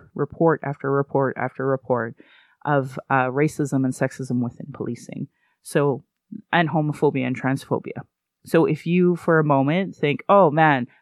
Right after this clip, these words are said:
police are fa-, fan-frickin-tastic," please recognize that's a privilege that you get that other people have not experienced. And that's,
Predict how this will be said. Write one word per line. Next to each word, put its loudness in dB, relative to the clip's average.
police 0
are 0
fa-, -2
fan-frickin-tastic," 0
please 0
recognize 0
that's -2
a -6
privilege -2
that -2
you -2
get -4
that -2
other 0
people -6
have -6
not -2
experienced. -12
And -2
that's, -4